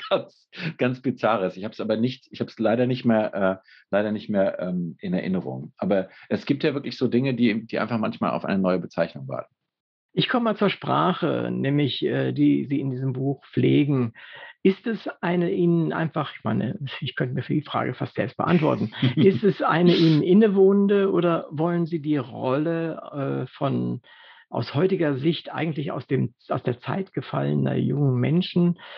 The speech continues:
Speaker 2: äh, die versuchen, irgendwie erwachsen zu werden, und wollen Sie die als Bildungsbürger darstellen oder ist das einfach, fließt das aus Ihnen?
Speaker 1: Also es fließt, äh, sehr, sehr leichter, mit leichter Feder aus meinem, aus meinem Kopf, weil, weil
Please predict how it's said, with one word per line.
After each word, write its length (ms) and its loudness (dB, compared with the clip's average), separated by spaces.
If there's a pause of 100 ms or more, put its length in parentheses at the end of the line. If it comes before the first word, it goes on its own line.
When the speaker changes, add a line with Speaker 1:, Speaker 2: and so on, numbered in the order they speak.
(260)
Speaker 2:
äh, 500 2
die 720 2 (100)
versuchen, 500 0
irgendwie 260 2
erwachsen 460 -2
zu 180 -8
werden, 320 2
und 240 2 (100)
wollen 220 2
Sie 80 -2
die 100 0
als 140 -4
Bildungsbürger 720 -2
darstellen 720 2
oder 300 2
ist 180 -2
das 140 -2
einfach, 560 -4 (260)
fließt 380 4
das 160 -6
aus 160 -8
Ihnen? 540 -6 (300)
Speaker 1:
Also 200 0
es 420 -4
fließt, 480 0
äh, 500 2
sehr, 240 2
sehr 140 2
leichter, 720 0
mit 220 -8
leichter 340 0
Feder 360 0
aus 160 -6
meinem, 440 -4
aus 180 -10
meinem 220 2
Kopf, 340 -4
weil, 280 0 (560)
weil 420 0